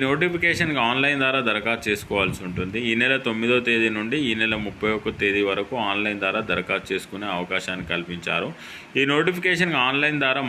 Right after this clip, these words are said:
మాత్రమే దరఖాస్తు చేసుకోవాల్సి ఉంటుంది. సెలక్షన్ ప్రాసెస్ ఈ విధంగా ఉంటుంది. ఈ నోటిఫికేషన్కి అప్లై చేసుకోవడానికి సంబంధిత వెబ్సైట్కి వెళ్ళి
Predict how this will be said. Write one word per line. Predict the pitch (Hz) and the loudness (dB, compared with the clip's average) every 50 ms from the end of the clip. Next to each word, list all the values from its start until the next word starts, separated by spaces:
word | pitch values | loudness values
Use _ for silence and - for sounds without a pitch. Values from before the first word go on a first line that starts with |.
| 113 | 0
మాత్రమే | 113 113 117 120 127 135 131 113 104 | 0 2 0 0 0 0 0 2 0
దరఖాస్తు | 101 104 - 110 110 104 - 110 | 0 0 0 0 -2 0 2 2
చేసుకోవాల్సి | 101 95 - - - 101 98 95 90 90 - 92 90 | 0 0 0 -2 0 0 2 2 0 -2 -6 -8 -8
ఉంటుంది. | 82 87 85 90 98 127 165 - - - - - - - - - | -6 -6 -8 -8 -8 -10 -10 -12 -12 -14 -12 -12 -10 -6 -2 0
సెలక్షన్ | 127 143 156 147 - 190 180 165 156 | 0 0 0 0 0 0 0 0 2
ప్రాసెస్ | 147 139 139 135 139 139 135 | 2 2 2 0 -2 -2 0
ఈ | 131 120 120 123 | 2 2 4 2
విధంగా | 123 123 123 123 120 117 | 2 0 0 0 -2 -2
ఉంటుంది. | 107 104 104 95 95 110 139 175 - - - - - - - - - - - - - - - - - - - - - - - - 135 143 | 0 0 -2 -2 -2 -2 -4 -6 -8 -14 -18 -20 -20 -20 -20 -20 -20 -20 -20 -20 -20 -20 -20 -20 -20 -20 -20 -20 -20 -16 -8 -4 -2 0
ఈ | 143 147 | 2 2
నోటిఫికేషన్కి | 156 165 190 185 190 196 190 175 175 185 170 165 156 185 202 202 - - - - - - - - - - - - 113 | 2 2 0 0 0 2 2 2 2 2 2 2 2 2 2 2 0 -4 -12 -18 -20 -20 -20 -20 -20 -20 -6 -4 -2
అప్లై | 113 - 147 151 156 151 160 | -2 2 2 2 2 4 2
చేసుకోవడానికి | 160 147 - - 160 147 147 143 135 135 131 127 120 143 160 170 - - - - | 2 0 2 2 2 2 4 4 4 2 2 0 0 0 0 0 -2 -4 -4 -4
సంబంధిత | 120 110 117 120 123 127 127 123 120 127 | -2 0 2 2 2 0 0 2 2 4
వెబ్సైట్కి | 113 113 110 110 - - 123 117 113 113 110 113 | 4 4 2 2 0 0 0 0 0 0 0 0
వెళ్ళి | 107 107 110 | 0 2 0